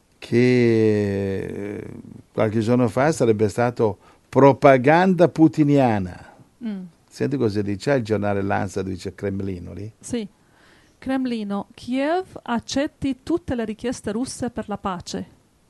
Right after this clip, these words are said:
Speaker 1: Capito?
Speaker 2: E cosa significasse l'ansa?
Speaker 1: Capito?
Speaker 2: Dice
Speaker 1: Questa è
Speaker 2: questo?
Speaker 1: l'ansa.
Speaker 2: E cosa vuol dire?
Speaker 1: l'ansa è Agenzia Giornalistica,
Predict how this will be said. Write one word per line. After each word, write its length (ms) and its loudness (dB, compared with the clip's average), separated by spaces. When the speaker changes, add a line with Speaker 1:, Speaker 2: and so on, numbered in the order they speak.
Speaker 1:
Capito? 420 -8
Speaker 2:
E 40 -6
cosa 240 0
significasse 640 -4
l'ansa? 340 -6
Speaker 1:
Capito? 200 0
Speaker 2:
Dice 40 -10
Speaker 1:
Questa 220 0
è 40 2
Speaker 2:
questo? 200 4
Speaker 1:
l'ansa. 640 -2
Speaker 2:
E 100 -12
cosa 240 -4
vuol 140 -2
dire? 100 2
Speaker 1:
l'ansa 320 -2
è 220 -8
Agenzia 480 -4
Giornalistica, 840 -4